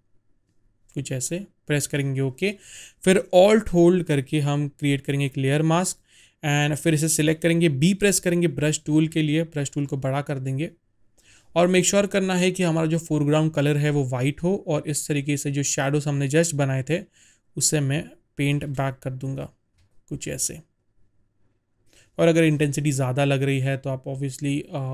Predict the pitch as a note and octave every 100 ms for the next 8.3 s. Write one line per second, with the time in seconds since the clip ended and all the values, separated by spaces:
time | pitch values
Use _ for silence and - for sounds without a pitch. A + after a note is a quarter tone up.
0 | C#3+ D3 D3 C3+ D3 C#3+ C#3+ C#3 C#3 -
1 | D3 C#3+ C#3 C#3 C3+ C#3 C#3 - E3+ A#3
2 | _ - - _ - F3 C#3+ B2+ D#3+ E3
3 | D3+ C#3+ C#3+ C#3+ - C#3+ C#3 C#3 - C3+
4 | C#3 C3+ C3+ C#3 D#3 D3 F#3 A3 E3+ E3+
5 | D#3+ D3 D#3+ D#3+ F#3 D#3 D3 D#3 C#3+ C#3+
6 | - C#3+ D3 C#3 - C#3+ C#3 C#3 - C#3+
7 | C#3 D3 C#3 F#3 - - _ _ _ _
8 | - D3 A3+